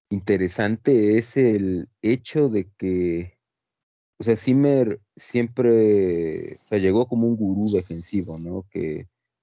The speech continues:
eh, armaba buenas defensas. En Cincinnati hizo un muy buen trabajo como coordinador. Y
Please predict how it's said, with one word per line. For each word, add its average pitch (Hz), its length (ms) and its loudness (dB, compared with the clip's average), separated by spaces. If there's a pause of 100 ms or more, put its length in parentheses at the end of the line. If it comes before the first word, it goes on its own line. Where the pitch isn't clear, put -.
(240)
eh, 90 220 -2
armaba 92 420 0
buenas 101 380 -2
defensas. 104 760 -2
En 87 440 -6
Cincinnati 95 680 -2
hizo 98 180 -4
un 92 80 0
muy 98 140 0
buen 95 180 0
trabajo 95 580 -2 (460)
como 85 1000 -2
coordinador. 85 720 0 (720)
Y 123 320 4